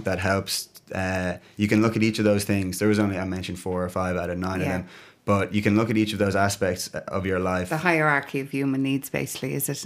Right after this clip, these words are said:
Speaker 1: It, it's not so much a hierarchy
Speaker 2: Yeah.
Speaker 1: because it, he doesn't order them.
Speaker 2: Okay.
Speaker 1: But, uh, it's, it's like a list of, of, of human
Speaker 2: Mm.
Speaker 1: needs. And so that would be the thing for me. I would,
Speaker 2: The
Speaker 1: I would
Speaker 2: nature connection is brilliant,
Speaker 1: Is a
Speaker 2: I
Speaker 1: huge
Speaker 2: think,
Speaker 1: one,
Speaker 2: and
Speaker 1: yeah.
Speaker 2: it's so easy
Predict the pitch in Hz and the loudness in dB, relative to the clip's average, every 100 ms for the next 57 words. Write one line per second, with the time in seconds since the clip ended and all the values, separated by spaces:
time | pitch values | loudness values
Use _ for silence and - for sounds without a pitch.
0 | - 131 131 131 135 147 - 135 131 117 | 2 2 2 2 2 4 2 2 2 4
1 | 110 117 123 127 143 - 156 147 113 104 | 6 6 2 0 -2 0 0 2 4 4
2 | 101 110 101 107 107 101 101 110 110 123 | 4 4 4 6 6 6 4 4 4 2
3 | 127 - 151 147 139 131 104 101 - - | -2 -4 -2 0 -2 4 4 4 0 0
4 | 101 98 98 95 - 107 - - 113 127 | 2 4 2 0 2 2 4 2 2 4
5 | 123 104 101 95 - - 95 92 - 90 | 4 4 4 2 -2 -2 -4 -2 -4 -4
6 | 90 90 95 92 95 92 92 - - - | -6 -4 -2 0 2 0 -2 -8 -14 -18
7 | - - 107 104 104 101 95 - 117 135 | -14 2 4 6 4 4 2 4 6 6
8 | 110 101 90 104 101 98 101 104 95 92 | 6 4 4 2 2 2 4 6 4 2
9 | 95 - - - 151 156 165 - 160 - | -2 -6 -20 0 4 6 6 2 -2 -2
10 | 139 135 - 131 127 - 135 135 - 101 | -2 -4 -8 -12 -12 -6 -6 -6 -2 0
11 | 101 104 107 92 90 92 98 98 95 90 | 2 4 4 4 0 0 2 2 2 2
12 | 160 156 147 143 147 147 143 139 | 2 2 2 0 -2 -4 -6 -10